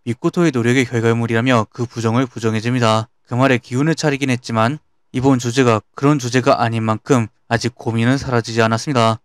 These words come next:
성실한 만큼 이런 주제도 엄청나게 고민하고 생각하는 그녀를 보며 마음이 무거워지는 푸르서.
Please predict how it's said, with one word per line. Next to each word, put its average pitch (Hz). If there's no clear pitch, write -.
성실한 196
만큼 123
이런 120
주제도 123
엄청나게 156
고민하고 123
생각하는 143
그녀를 113
보며 117
마음이 113
무거워지는 113
푸르서. 123